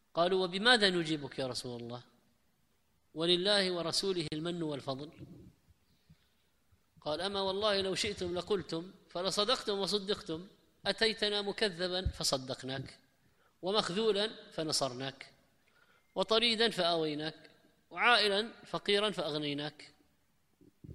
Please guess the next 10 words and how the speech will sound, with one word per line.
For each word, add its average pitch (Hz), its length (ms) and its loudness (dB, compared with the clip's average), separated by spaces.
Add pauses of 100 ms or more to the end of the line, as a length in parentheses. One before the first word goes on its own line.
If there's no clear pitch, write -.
(2000)
يعني 147 200 -8
ممكن 220 380 -6
تمنوا 214 480 -4 (320)
تقولوا 196 500 0
هذا 202 180 -4 (1000)
و-، 151 460 -6
و-، 147 60 -8
ثم 180 300 -6
ما 196 100 2
تعطينا. 131 520 -6